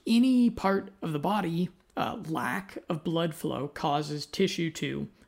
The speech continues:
die. And this is extremely dangerous in the brain. Strokes can lead to partial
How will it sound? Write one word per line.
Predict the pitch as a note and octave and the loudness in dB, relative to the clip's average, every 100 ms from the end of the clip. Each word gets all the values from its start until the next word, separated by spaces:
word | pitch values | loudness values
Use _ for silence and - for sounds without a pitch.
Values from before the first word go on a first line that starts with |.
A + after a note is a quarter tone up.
| _ - | _ -4
die. | E3 C4+ - - - - - - - _ - | -2 0 -2 -4 -8 -16 -20 -20 -20 _ -2
And | G3 G3+ G3+ G3 F#3+ | 0 0 0 0 0
this | F3+ B3+ - - - | 4 4 2 -4 0
is | G3 G#3 G3 E3+ - | 4 4 4 0 -4
extremely | - - D3+ D3+ C#3+ | -2 -4 -2 -4 -2
dangerous | C#3+ G#3 G#3 G#3 G3 - - _ - | 4 6 8 6 4 -2 -10 _ -6
in | D3+ | -2
the | D#3 | 0
brain. | F#3+ G#3+ G#3+ - - _ - - - - | 2 4 2 -2 -10 _ -20 -18 -18 -4
Strokes | - - - A3+ C#4 G#3+ - | 2 2 2 2 2 0 -2
can | - A#3+ G#3+ | 2 6 6
lead | G#3 G#3 F3+ - | 6 2 0 -4
to | - G3+ F3+ F3 F3 - | 0 2 2 2 0 -2
partial | - G3 G3 G#3 G3+ G3 | 0 0 2 0 0 -2